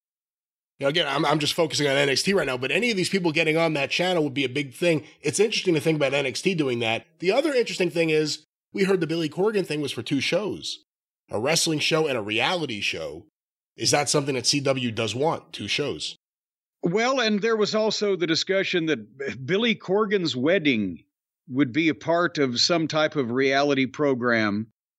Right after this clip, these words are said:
Speaker 2: I, I don't know if there's clamoring, people clamoring to, you know, see footage after the fact of Billy Corgan's wedding these days, except maybe for family members of the lucky bride and groom.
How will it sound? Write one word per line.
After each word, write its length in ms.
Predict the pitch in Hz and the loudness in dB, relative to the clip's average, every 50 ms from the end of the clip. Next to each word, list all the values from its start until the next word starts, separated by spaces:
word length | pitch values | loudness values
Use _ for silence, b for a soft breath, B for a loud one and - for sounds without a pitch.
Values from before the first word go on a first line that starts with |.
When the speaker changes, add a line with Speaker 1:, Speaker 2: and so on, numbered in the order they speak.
| _ _ _ _ _ _ | _ _ _ _ _ _
Speaker 2:
I, 200 | - 113 135 143 131 - - | -2 0 0 0 -2 -4 -4
I 280 | 127 127 131 139 143 135 131 123 117 - _ _ _ _ _ _ _ _ - 143 135 | -2 0 2 2 2 2 0 -4 -8 -12 _ _ _ _ _ _ _ _ -16 -10 -4
don't 260 | 165 185 202 196 190 | 0 0 0 0 0
know 200 | 175 175 175 165 | 2 2 2 2
if 100 | 143 - | 2 0
there's 300 | - 156 143 135 127 - | 0 0 2 2 0 -2
clamoring, 640 | - - - 175 180 185 185 180 170 160 151 139 101 | -4 -2 0 0 2 2 2 2 2 2 2 0 0
people 320 | - 190 202 - 160 143 | 0 -2 -2 0 -2 -4
clamoring 640 | - - 175 175 180 185 180 170 165 160 151 147 127 | -4 0 0 2 2 2 2 2 2 2 2 2 0
to, 240 | - 147 135 131 135 - _ | 0 -2 -2 -2 -6 -10 _
you 140 | - 156 156 | -2 0 2
know, 220 | 151 147 139 139 135 | 2 2 2 2 2
see 240 | - - 175 180 | 2 2 2 0
footage 500 | 151 - - 185 196 180 170 156 135 165 | 0 -2 -2 -2 0 0 0 0 0 0
after 280 | 165 160 170 170 - 151 | 0 0 0 0 -2 -4
the 80 | 135 117 | -4 -2
fact 300 | 131 160 160 165 160 - | 0 0 0 0 0 -2
of 80 | 131 | -2
Billy 220 | 120 151 156 156 135 | 0 0 2 2 0
Corgan's 400 | - 156 156 147 147 139 123 117 | 2 2 2 4 2 2 0 0
wedding 300 | 147 170 175 190 170 151 | -2 0 0 2 2 2
these 180 | 139 135 127 | 0 0 0
days, 320 | 107 139 135 147 165 160 175 | 0 0 2 2 2 0 0
except 320 | - - - 330 330 330 | 0 0 0 0 0 2
maybe 300 | 285 269 269 240 247 202 | 0 0 2 2 0 0
for 280 | - - 196 165 131 113 - _ _ _ _ _ _ _ _ | 0 0 0 0 -2 -4 -10 _ _ _ _ _ _ _ _
family 380 | - 254 277 277 269 262 240 220 | -2 0 0 2 2 2 2 2
members 480 | 190 190 190 185 175 220 254 226 180 | 2 2 2 2 2 0 0 0 0
of 160 | 214 202 156 151 | 0 0 2 2
the 240 | 170 160 160 160 - 202 | 2 2 2 0 -2 -2
lucky 380 | 175 190 196 190 - 190 175 | 0 0 0 0 0 -4 -4
bride 320 | 135 147 160 160 151 143 135 | -2 0 2 2 2 2 0
and 100 | 131 117 | -2 -2
groom. 420 | 135 127 123 117 113 127 156 | 0 0 0 0 -2 -4 -6